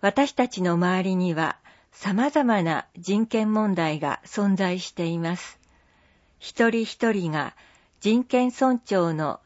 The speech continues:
意識を高め、周りの人の人権に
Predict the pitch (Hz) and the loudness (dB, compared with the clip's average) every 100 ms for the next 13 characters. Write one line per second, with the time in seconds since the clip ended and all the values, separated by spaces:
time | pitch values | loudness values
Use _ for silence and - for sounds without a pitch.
0 | _ 220 226 - - 180 156 147 165 - | _ -4 -4 -6 -6 -4 -2 -6 -12 -6
1 | 190 160 151 - _ _ _ _ _ _ | -4 -4 -6 -10 _ _ _ _ _ _
2 | - 208 233 262 262 262 262 - 247 202 | 0 4 4 4 2 0 0 0 2 2
3 | 165 190 233 240 254 233 233 226 | 0 0 0 0 2 2 2 0